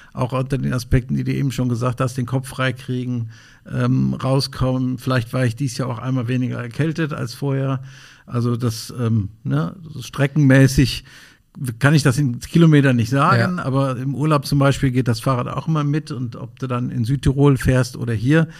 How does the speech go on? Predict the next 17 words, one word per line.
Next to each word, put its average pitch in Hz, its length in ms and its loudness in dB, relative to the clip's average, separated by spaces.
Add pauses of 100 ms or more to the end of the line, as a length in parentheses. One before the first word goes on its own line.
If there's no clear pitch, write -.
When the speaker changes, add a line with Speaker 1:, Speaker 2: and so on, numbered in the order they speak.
(400)
Speaker 1:
ist 131 280 2
das 131 100 4
eine 131 140 0
andere 123 420 0
Gegend, 165 540 2
aber 131 260 2
trotzdem 156 360 0
schön 156 300 2
und 143 80 2
macht 135 200 2
trotzdem 135 280 -4
Spaß. 123 500 -2
Meine 110 220 -4
Frau 120 220 -8
fährt 127 140 -4
auch 117 140 -4
mit. 113 220 -6